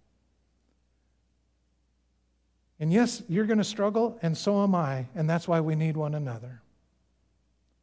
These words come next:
But we are not trapped by our past. We are not trapped by our weaknesses. We are not trapped by our experiences.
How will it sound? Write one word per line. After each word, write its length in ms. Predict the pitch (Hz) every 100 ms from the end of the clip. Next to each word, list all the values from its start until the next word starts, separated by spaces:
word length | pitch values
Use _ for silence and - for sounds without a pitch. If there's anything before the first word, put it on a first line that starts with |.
| _ _ _ _ _ _ _ _ _ _ _ _
But 140 | 156 151
we 280 | 160 226 208
are 120 | 156
not 280 | 165 170 -
trapped 320 | 190 208 196
by 120 | 196
our 160 | 175 151
past. 440 | - 226 240 240
We 80 | 185
are 100 | 165
not 260 | 156 151
trapped 280 | - 226 214
by 120 | 185
our 120 | 175 151
weaknesses. 560 | 185 214 226 - 214
We 120 | 196
are 100 | 190
not 240 | 170 165 156
trapped 340 | - 226 226
by 200 | 180 175
our 240 | 160 151 139
experiences. 800 | - - 226 226 202 220 208